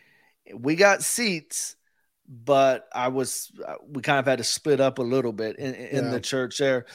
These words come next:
Speaker 1: And what, I, I, I hate to say it's an annoyance because that's the wrong thing to say. It's good that the parish is growing like it is, and we really actually need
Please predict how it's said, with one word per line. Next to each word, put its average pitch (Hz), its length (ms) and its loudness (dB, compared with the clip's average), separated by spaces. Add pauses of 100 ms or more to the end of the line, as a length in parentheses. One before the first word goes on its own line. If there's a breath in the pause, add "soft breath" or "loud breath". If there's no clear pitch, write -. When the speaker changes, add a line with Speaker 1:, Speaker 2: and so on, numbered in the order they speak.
(300 loud breath)
Speaker 1:
And 151 560 4 (1500)
what, 185 320 -4 (380)
I, 220 360 8
I, 196 80 6
I - 20 6
hate 262 200 2
to 156 80 -6
say 180 220 2
it's 175 140 0
an 127 100 -2
annoyance 135 960 -2
because 139 320 0
that's 151 180 2
the 123 120 -4
wrong 131 340 -2
thing 123 180 -4
to 113 60 -8
say. 135 180 0
It's 131 140 -2
good 143 500 4
that 131 200 0
the 113 80 -10
parish 131 440 0
is 110 140 -8
growing 120 380 -2
like 143 300 0
it 151 80 -4
is, 156 280 -2 (240 loud breath)
and 131 140 0
we 131 120 2
really 123 440 6
actually 123 500 0
need 120 500 -2